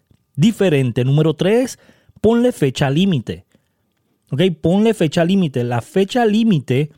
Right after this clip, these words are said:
va a ser el tercer mes del dos mil veintiuno. Recuerda, noventa días. Vamos a empezar el día número uno de enero.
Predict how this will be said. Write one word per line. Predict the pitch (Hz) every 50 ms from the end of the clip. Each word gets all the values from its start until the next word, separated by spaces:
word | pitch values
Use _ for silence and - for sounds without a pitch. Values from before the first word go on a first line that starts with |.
| _ _ _ _ _ _
va | - 135 131 139 160
a | 175
ser | - - - 165 156 147 123 113 107 - _ _ _ _ _ _ _ _ _ _ _ _ _ _ _ _ _ _ _ _ _ _ _ _ _ _ _ _ _ _ _ _ -
el | - 156 156 151
tercer | - 170 160 139 - - 160 147 160 170
mes | 170 170 160 156 165 175 156
del | 147 135 135
dos | 127 127 120 110
mil | 123 123 120
veintiuno. | 117 123 139 135 123 - - 127 123 127 131 131 110 98
Recuerda, | - 113 - - 160 156 147 131
noventa | 127 120 123 120 120 127 143 151 147 165 147 131
días. | 127 139 147 135 113 107 -
Vamos | 113 113 110 120 131 131 -
a | 147
empezar | 139 131 143 127 - 147 135
el | 131 123 113 113 117 113
día | 107 135 135 135 139 131 131
número | 131 135 139 139 135 131 127 127 117
uno | 120 123 131 135 131 123 123
de | 120 110
enero. | 104 107 110 113 127 151 170 220 285 285